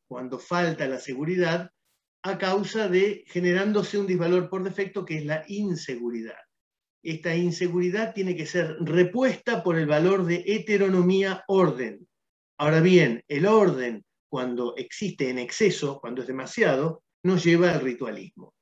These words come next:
Seguridad e inseguridad, perdón, seguridad y orden,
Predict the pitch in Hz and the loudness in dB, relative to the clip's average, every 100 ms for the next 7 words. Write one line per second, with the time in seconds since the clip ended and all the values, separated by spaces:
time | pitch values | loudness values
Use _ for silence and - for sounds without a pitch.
0 | _ - - 147 151 151 175 180 175 - | _ -14 -4 -2 0 4 4 4 2 -8
1 | 127 135 - 170 214 240 254 247 233 - | -10 -10 -6 -4 -2 0 0 0 -4 -12
2 | _ _ - 185 165 117 - 156 156 151 | _ _ 0 2 4 0 -2 0 2 4
3 | 170 160 214 233 220 214 208 | 4 2 2 4 4 2 -2